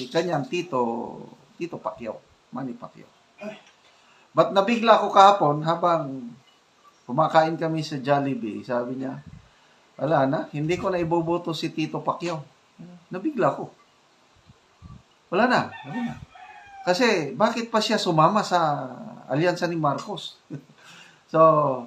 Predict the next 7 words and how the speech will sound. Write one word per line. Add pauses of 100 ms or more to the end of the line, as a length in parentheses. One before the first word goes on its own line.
(1700)
itong
kaibigan
kong
ito
is (480)
palagi
palang,